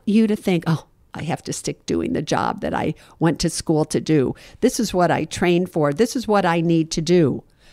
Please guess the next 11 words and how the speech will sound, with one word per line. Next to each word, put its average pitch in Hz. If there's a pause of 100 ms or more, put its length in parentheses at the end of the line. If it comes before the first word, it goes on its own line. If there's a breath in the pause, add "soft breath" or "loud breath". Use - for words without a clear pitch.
(120 soft breath)
Maybe 170
so. 269 (920 soft breath)
But -
that 208
may 220
be 208
something 190
that 170
is 160
in 160
an 143